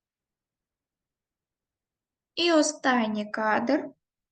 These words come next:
про котика Мурчика. Що, яка книжка зацікавила Мурчика? Кота Мурчика привабила книжка про рибок. Записуємо це речення також.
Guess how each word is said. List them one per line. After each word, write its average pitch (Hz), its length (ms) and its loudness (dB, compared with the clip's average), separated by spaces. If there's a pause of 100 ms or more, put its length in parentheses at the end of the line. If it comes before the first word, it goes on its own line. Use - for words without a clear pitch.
(680)
про 330 500 0
котика 220 540 -2
Мурчика. 226 560 -2
Що, - 500 -2
яка 320 320 2
книжка 262 460 -4
зацікавила 240 760 -2
Мурчика? 202 680 -2 (580)
Кота 262 800 0
Мурчика 254 800 2
привабила 311 880 4
книжка 254 720 -2
про 247 720 -2
рибок. 262 720 0 (360)
Записуємо 247 720 -2
це 220 240 -6
речення 240 500 0
також. 233 600 -6